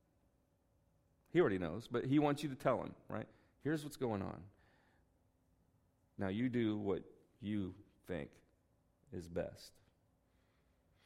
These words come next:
You know, when Mary and Martha, they sent word to, uh,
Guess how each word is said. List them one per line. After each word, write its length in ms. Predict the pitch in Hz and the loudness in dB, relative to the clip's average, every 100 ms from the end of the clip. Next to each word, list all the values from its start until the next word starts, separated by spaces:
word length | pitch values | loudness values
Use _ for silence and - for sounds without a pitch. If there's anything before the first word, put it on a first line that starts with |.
| - - - | -20 -14 0
You 80 | 117 | 4
know, 240 | 120 120 - - - - _ _ _ _ _ _ _ _ _ _ _ _ _ _ | 6 4 2 -10 -14 -20 _ _ _ _ _ _ _ _ _ _ _ _ _ _
when 180 | 120 113 | 4 8
Mary 300 | 135 165 160 | 10 10 10
and 100 | 120 | 8
Martha, 400 | 120 139 135 113 | 8 8 6 6
they 160 | 107 120 | 6 4
sent 320 | - 135 104 | 4 2 4
word 460 | 113 117 113 107 - | 6 8 6 2 -2
to, 380 | 113 104 90 | 0 2 4
uh, 240 | 101 95 | 6 6